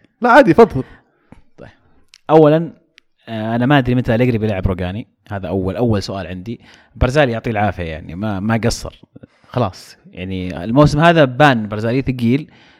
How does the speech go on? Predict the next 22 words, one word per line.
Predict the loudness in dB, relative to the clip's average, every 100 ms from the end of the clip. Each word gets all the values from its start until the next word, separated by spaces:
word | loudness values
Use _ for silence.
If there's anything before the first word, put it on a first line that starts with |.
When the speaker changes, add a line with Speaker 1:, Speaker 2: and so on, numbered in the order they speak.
| _
Speaker 2:
آه، | -4 -2
اللاعب | 2 4 4 4 2 2
لازم | 2
يكون | 2 2 4
لاعب | 4 0 -2
يعني | -6 -8 _
ينزل | 0 0 -2
الشوط | -10
الثاني | -10 -8 -6 -6
إذا | -10
احتجناه. | -12 -14 -12 -16 _ _ _ -10
آه، | -6 -4 0
أساسي | 0 0 0 -4
عندك | -4 -6 -8 -14 -6
روجاني، | -2 2 2 2 -2 -4
لاعب | -2 -2 -4 -10 -6
موهبة | 0 0 0 -2 -4 -6 _ _ _ _ _ _ _ _
جميع | -6 0 2
الأندية | 2 0 0 -2
في |
العالم | -2 -4
تتمناه. | -4 -6 -4 -4 -8